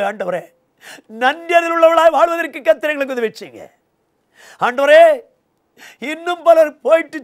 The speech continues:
சான் ரட்சிக்கப்பட்டுட்டோம், அது போதும்னு நினைச்சு இப்படி அப்படிமா வாழ்றாங்க. நன்றி உள்ளவங்களா வாழலையே, இப்படிப்பட்ட நிலைமையிலிருந்து ஜனங்களை மாற்றுவீராக. இன்னும் அநேகர், அப்பா, நன்றியாய்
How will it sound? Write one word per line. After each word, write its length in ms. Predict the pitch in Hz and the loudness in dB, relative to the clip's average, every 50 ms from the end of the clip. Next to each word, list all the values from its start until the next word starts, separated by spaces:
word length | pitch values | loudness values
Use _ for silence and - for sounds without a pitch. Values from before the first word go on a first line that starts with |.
| - | -2
சான் 220 | 294 269 262 254 254 247 | -2 0 0 -2 -4 -6
ரட்சிக்கப்பட்டுட்டோம், 680 | 254 240 208 285 294 294 277 302 285 262 277 247 262 233 | -8 -8 -6 -6 -6 -2 -2 -2 -2 -4 -8 -8 -6 -6
அது 80 | 240 269 233 208 | -6 -8 -8 -2
போதும்னு 340 | 254 285 311 330 311 302 311 | -2 -2 -2 -2 -6 -10 -10
நினைச்சு 220 | 311 320 262 277 320 | -10 -10 -12 -14 -16
இப்படி 180 | 277 254 330 330 320 | -16 -12 -8 -6 -6
அப்படிமா 300 | 302 294 320 320 311 311 302 | -6 -6 -10 -10 -8 -6 -4
வாழ்றாங்க. 380 | 294 294 277 277 269 247 233 185 170 175 - - - - - - 285 | -4 -4 -4 -6 -8 -8 -6 -6 -6 -6 -8 -14 -20 -20 -10 -6 -6
நன்றி 220 | 302 339 349 359 370 | -6 -4 -4 -4 0
உள்ளவங்களா 320 | 359 359 349 349 359 339 339 330 | 2 2 2 4 4 2 2 4
வாழலையே, 460 | 330 339 349 359 359 349 349 359 370 381 381 359 285 - - _ _ _ _ _ _ _ | 4 4 2 2 0 2 4 6 6 6 6 4 2 0 -4 _ _ _ _ _ _ _
இப்படிப்பட்ட 640 | 180 220 220 - 262 269 269 269 254 262 254 - 262 247 254 | -12 -12 -8 -6 -4 -4 -4 -2 -4 -4 -2 -2 -2 -2 -2
நிலைமையிலிருந்து 500 | 247 254 247 254 247 247 240 254 240 220 | -4 -4 -4 -4 -6 -8 -8 -10 -6 -4
ஜனங்களை 280 | 226 226 226 233 233 220 | -4 -4 -2 -4 -6 -4
மாற்றுவீராக. 560 | 214 208 185 - - 202 165 147 123 120 - 98 90 - _ _ _ _ _ - - - _ 226 294 | -4 -8 -10 -10 -16 -14 -12 -12 -12 -12 -12 -16 -20 -20 _ _ _ _ _ -20 -20 -20 _ -10 -10
இன்னும் 240 | 339 359 370 370 339 | -8 -2 0 0 0
அநேகர், 580 | 330 359 370 381 381 370 339 359 349 320 269 240 - _ _ _ _ _ _ _ _ - 254 196 | 4 4 6 6 6 4 4 4 2 2 2 0 -8 _ _ _ _ _ _ _ _ -6 -4 -4
அப்பா, 360 | 151 - _ 240 247 262 262 269 269 254 233 226 233 _ _ _ _ - - - - 339 - 269 277 | -4 -8 _ -2 2 4 6 6 4 4 0 -4 -8 _ _ _ _ -20 -20 -20 -20 -20 -16 -8 -4
நன்றியாய் 560 | 285 285 285 302 302 320 320 320 320 330 320 | -4 -4 -4 -6 -10 -4 0 0 2 2 2